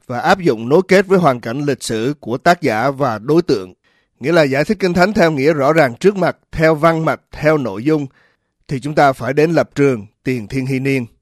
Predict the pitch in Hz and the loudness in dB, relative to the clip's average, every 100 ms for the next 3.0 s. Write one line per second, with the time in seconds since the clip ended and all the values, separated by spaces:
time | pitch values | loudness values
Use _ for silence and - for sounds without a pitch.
0 | _ _ - 113 147 156 165 180 180 190 | _ _ -10 -4 -2 -2 -2 0 2 2
1 | 214 202 170 190 208 131 147 - 202 190 | 2 4 4 2 0 0 0 2 2 4
2 | 208 196 127 156 160 127 - 196 185 135 | 2 2 0 2 2 0 0 0 2 -2